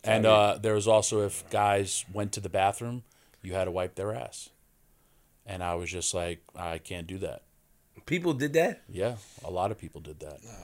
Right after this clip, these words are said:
Speaker 1: It's
Speaker 3: true.
Speaker 1: this humbling,
Speaker 2: Wrestlers?
Speaker 1: yeah, tough, tough people. And if you knocked,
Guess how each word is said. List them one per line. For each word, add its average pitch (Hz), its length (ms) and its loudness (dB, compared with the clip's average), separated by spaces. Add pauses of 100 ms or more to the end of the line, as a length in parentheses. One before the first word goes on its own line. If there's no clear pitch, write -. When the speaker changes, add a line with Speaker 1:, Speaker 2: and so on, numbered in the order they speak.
Speaker 1:
It's 90 200 -10
Speaker 3:
true. - 40 -12
Speaker 1:
this 101 160 0
humbling, 120 440 8
Speaker 2:
Wrestlers? 113 300 0 (220)
Speaker 1:
yeah, 107 200 -2 (600)
tough, - 420 0 (120)
tough - 240 0
people. - 400 -6
And 95 120 -6
if - 140 -10
you 92 380 -8
knocked, 98 500 0